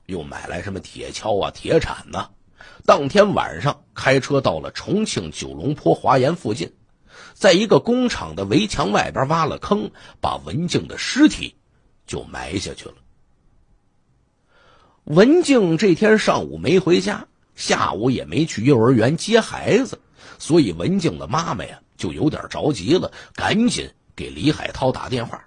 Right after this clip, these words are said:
李海涛火急火燎就赶过来了，把所有文静可能去到的地方都找遍了，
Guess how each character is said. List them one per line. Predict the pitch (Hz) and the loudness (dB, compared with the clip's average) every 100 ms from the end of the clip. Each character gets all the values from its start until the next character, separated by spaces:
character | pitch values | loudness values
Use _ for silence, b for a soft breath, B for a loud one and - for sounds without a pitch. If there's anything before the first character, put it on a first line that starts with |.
| _ _ _ _ _ _ _ _ | _ _ _ _ _ _ _ _
李 | - - | 2 2
海 | - 82 | 2 -2
涛 | 139 151 156 - - b b | 2 4 4 0 -20 b b
火 | - 107 107 | -8 0 2
急 | 117 | 2
火 | 135 110 127 | 2 4 2
燎 | - | 0
就 | - 98 | -2 -4
赶 | - - | -4 -10
过 | 85 85 | -10 -10
来 | - | -10
了， | - _ _ B B | -16 _ _ B B
把 | - - | 0 0
所 | - - 127 247 | -2 -8 -2 0
有 | 101 | 0
文 | 82 101 180 | -4 -4 0
静 | 135 90 | 0 -2
可 | - - 82 | -8 -8 -8
能 | 85 185 | -4 -2
去 | 233 - 110 | -2 -2 0
到 | 92 73 | 0 -2
的 | 82 | -6
地 | 82 | -6
方 | 117 127 | -4 2
都 | 170 | 2
找 | - - | 2 -4
遍 | - 143 | 2 2
了， | 73 | 2